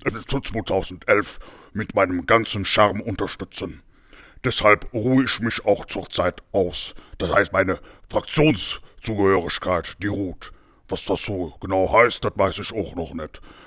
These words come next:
Aber es heißt ja auch immer, in der Ruhe liegt die Kraft. Während anderen also jetzt eine Fraktionssitzung machen, sende ich jetzt live auf dem Eifelstudio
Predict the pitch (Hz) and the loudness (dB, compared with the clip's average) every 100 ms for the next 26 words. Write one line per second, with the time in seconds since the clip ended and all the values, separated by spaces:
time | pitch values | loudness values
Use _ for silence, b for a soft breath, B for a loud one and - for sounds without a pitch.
0 | B B 110 127 127 107 - 117 - 110 | B B 6 6 4 -4 -6 -4 0 0
1 | - 117 104 - 104 104 98 b b - | 0 -2 -4 -4 -2 -2 -4 b b -10
2 | 90 80 - 101 113 107 98 b b b | -8 -6 -8 -6 -4 -2 -4 b b b
3 | 101 95 - 101 - 80 - - - - | -6 -4 -4 -6 -6 -6 -6 -10 -18 -20
4 | _ b b b b 113 101 104 95 - | _ b b b b 6 6 4 -2 2
5 | 143 139 113 120 101 90 98 92 - - | 4 4 2 2 2 2 0 0 -4 -12
6 | 92 - - 160 156 - 110 - 98 98 | -10 -6 0 2 2 -2 -8 -8 -4 2
7 | 104 - 104 92 B B B 104 123 113 | 2 2 -6 -8 B B B -2 0 0
8 | 131 131 101 - - 101 117 120 - 120 | -2 -2 -4 -4 0 4 4 2 2 2
9 | 117 139 127 110 107 123 - - 120 113 | 2 0 0 2 0 0 -4 -2 -2 0
10 | 110 104 | 0 -2